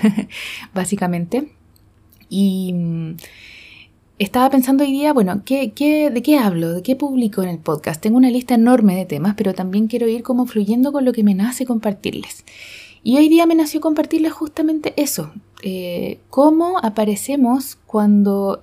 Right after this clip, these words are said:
en realidad no queremos <laughs> aparecer, cuando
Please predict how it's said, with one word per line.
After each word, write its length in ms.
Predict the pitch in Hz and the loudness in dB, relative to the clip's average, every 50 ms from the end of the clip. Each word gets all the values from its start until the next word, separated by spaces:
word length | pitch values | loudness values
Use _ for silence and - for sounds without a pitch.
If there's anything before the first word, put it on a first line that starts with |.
| _ | _
en 140 | - 190 190 | -8 -6 -4
realidad 500 | 196 190 185 190 190 196 208 214 226 - | -4 -4 -4 -4 -4 -2 0 0 0 2
no 160 | 214 208 196 | 2 2 2
queremos 340 | 190 202 202 208 214 196 220 220 | 2 4 4 4 4 4 2 0
<laughs> 40 | |
aparecer, 680 | 226 214 185 170 214 214 208 - - 202 214 226 - - - - - - - - - - - - _ - | 0 0 2 2 2 2 2 0 0 -2 -2 -2 -4 -8 -18 -18 -16 -14 -14 -14 -14 -14 -14 -16 _ -4
cuando 880 | - 190 190 190 185 185 180 180 185 180 180 180 175 175 175 175 175 | -2 0 0 0 -2 -2 -2 -2 -2 -2 -2 -2 -2 -4 -4 -6 -8